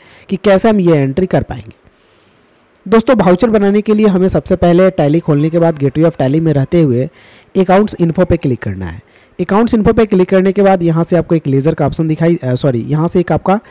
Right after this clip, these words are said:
voucher type का option दिखाई देगा। इस voucher पे जाएंगे, एंटर करेंगे। एंटर करने के बाद एक create आपको, आ, create का option दिखाई देगा, इस पे enter करेंगे और एक voucher हम बनाएंगे bank payment का,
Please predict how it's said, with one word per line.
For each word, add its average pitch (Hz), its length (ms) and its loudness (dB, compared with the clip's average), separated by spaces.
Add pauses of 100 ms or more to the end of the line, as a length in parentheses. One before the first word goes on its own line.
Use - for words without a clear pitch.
(300)
voucher 175 320 2
type 202 220 0
का 175 80 2
option 156 220 -2
दिखाई 143 260 -2
देगा। 151 200 0
इस 180 140 0
voucher 147 340 0
पे 170 120 0
जाएंगे, 98 400 -8 (340)
एंटर 165 240 0
करेंगे। 92 380 -12 (360)
एंटर 196 200 2
करने 220 240 2
के 214 120 0
बाद 202 200 2
एक 196 100 0
create 175 300 0
आपको, 180 240 0
आ, 147 360 0
create 160 340 -2
का 190 80 0
option 185 220 -2
दिखाई 180 240 -2
देगा, 180 160 2
इस 156 120 0
पे 156 100 -2
enter 160 200 -2
करेंगे 175 420 0 (380)
और 165 160 0
एक 214 240 0
voucher 180 320 4
हम 185 140 2
बनाएंगे 165 340 2
bank 135 280 -2
payment 98 300 -4
का, - 180 -14